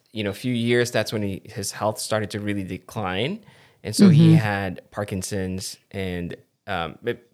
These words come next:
Speaker 1: Lewy body dementia, what it is. So it's like he's basically losing, you know, his motor skills,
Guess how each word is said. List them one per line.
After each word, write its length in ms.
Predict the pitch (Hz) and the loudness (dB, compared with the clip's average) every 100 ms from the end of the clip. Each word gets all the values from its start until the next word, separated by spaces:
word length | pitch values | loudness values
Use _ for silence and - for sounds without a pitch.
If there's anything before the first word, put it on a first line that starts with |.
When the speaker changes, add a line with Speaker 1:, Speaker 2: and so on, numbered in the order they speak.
| _ _ 120 | _ _ -6
Speaker 1:
Lewy 400 | 120 120 107 90 - | -2 0 0 -4 -6
body 280 | 95 92 92 | -2 -2 -2
dementia, 600 | 90 87 90 - - - | -6 -6 -6 -8 -10 -12
what 160 | - - | -10 -8
it 80 | 85 | -6
is. 180 | 80 - | -6 -4
So 160 | 90 | -4
it's 300 | 64 92 - | -2 -4 -6
like 240 | 95 92 - - - - _ | -4 -6 -8 -20 -20 -20 _
he's 200 | 208 160 | -4 0
basically 420 | 160 151 139 123 | 0 0 -2 0
losing, 760 | 117 113 107 101 98 92 - - - - - | 2 2 0 0 -2 -6 -10 -14 -16 -16 -12
you 120 | 90 | -8
know, 60 | 101 | -6
his 140 | 92 | -4
motor 260 | 117 156 151 | 0 0 0
skills, 720 | - 135 127 123 123 120 | 0 4 6 6 4 0